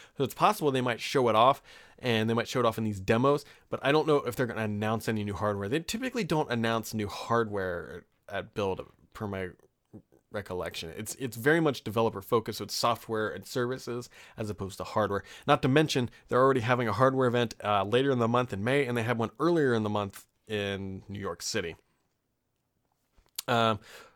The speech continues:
Y-, Usman asks, "Why is Paul not verified on Twitter?" It's 'cause he doesn't care. He's never applied for it.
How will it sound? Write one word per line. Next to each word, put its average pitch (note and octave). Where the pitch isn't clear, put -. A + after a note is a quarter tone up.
Y-, A#2+
Usman B2+
asks, B2
"Why E3+
is G#3
Paul F3+
not D#3
verified C#3
on C3
Twitter?" B2
It's G2+
'cause C3
he C3
doesn't A2
care. F#2+
He's G#2+
never G#2
applied F2+
for -
it. -